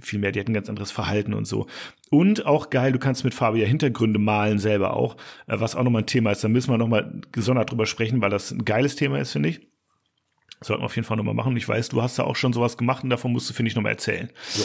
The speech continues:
Speaker 1: Das machen wir vielleicht beim nächsten
Speaker 2: Das
Speaker 1: Mal.
Speaker 2: machen wir beim nächsten Mal. Also wir
Speaker 1: Ne?
Speaker 2: sind heute, wir sind jetzt schon wieder bei eins siebzehn. Ich glaub, wir machen jetzt mal Feierabend.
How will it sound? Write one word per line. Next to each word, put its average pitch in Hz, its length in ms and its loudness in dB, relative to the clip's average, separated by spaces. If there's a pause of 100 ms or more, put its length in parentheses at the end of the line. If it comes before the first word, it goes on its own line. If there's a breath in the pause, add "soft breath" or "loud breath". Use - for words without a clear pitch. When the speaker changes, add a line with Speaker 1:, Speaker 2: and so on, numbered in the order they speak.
(120)
Speaker 1:
Das 156 180 2
machen 180 140 6
wir 165 40 2
vielleicht 175 220 2
beim 160 100 4
nächsten 143 240 2
Speaker 2:
Das 175 80 4
Speaker 1:
Mal. 160 60 4
Speaker 2:
machen 104 180 4
wir 87 60 -4
beim 78 80 -8
nächsten 80 260 -10
Mal. 82 140 -4
Also 107 200 2
wir 120 100 0
Speaker 1:
Ne? - 20 4
Speaker 2:
sind 120 160 6
heute, 120 360 4
wir 113 80 2
sind 117 180 0
jetzt 104 120 0
schon 107 100 -2
wieder 107 120 0
bei 92 160 -2
eins 87 180 -4
siebzehn. 101 320 -4
Ich 90 160 -8
glaub, - 180 -4
wir 95 100 -2
machen 92 260 -2
jetzt 87 160 -6
mal 87 160 0
Feierabend. 98 640 -4